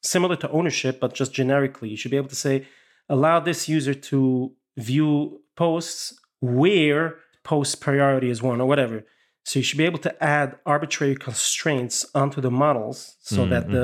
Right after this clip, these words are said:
Speaker 1: ability only applies based on the models. That's one of the things I wanna do. I also eventually probably wanna break out the documentation from GitHub 'cause it's growing and growing and growing, and I probably wanna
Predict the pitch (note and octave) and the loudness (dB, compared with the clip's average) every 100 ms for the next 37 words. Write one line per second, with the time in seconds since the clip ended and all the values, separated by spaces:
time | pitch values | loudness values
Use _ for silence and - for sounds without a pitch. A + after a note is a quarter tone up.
0 | G2+ G#2 B2 C3+ C#3 C#3 B2+ - C3+ B2 | 2 4 4 2 0 0 0 -2 -2 -2
1 | A2+ B2 - A#2+ A#2 A2 G2+ A2+ _ _ | -2 -4 -4 -4 -2 -2 -4 -12 _ _
2 | _ _ _ _ - D3+ D#3+ E3+ C#3+ A#2+ | _ _ _ _ -6 -4 -2 0 0 -2
3 | C3 A#2 A#2+ A2+ A#2 A2 G#2+ - _ - | -2 -2 -2 0 -2 -4 -10 -12 _ 2
4 | D3+ F#3+ G#3+ E3+ - _ _ _ _ _ | 2 2 0 -4 -10 _ _ _ _ _
5 | D#3 C#3 D#3 - C#3+ C#3 C3 C3 C3 B2+ | -2 0 -2 0 -2 0 0 2 2 0
6 | A#2+ B2+ C3 B2 A#2 B2 A#2 A2+ A2+ A2+ | 0 -2 0 -2 0 -2 0 0 -2 -4
7 | A#2+ A#2 A#2+ A#2 B2+ - C3 - A#2+ A2+ | -6 -4 -6 -2 -2 -2 -4 -4 -4 -2
8 | B2 - C#3+ C3 A#2+ A#2 - C3+ C3+ C3 | -4 -4 -6 -4 -6 -6 0 0 0 -2
9 | A#2 B2 B2+ A#2+ A2+ A#2+ B2 C3+ A#2 A2+ | -4 -2 -2 -2 -2 0 0 -2 -4 -4
10 | B2+ A#2+ A#2+ A#2 A#2 | -4 -2 -4 -2 -4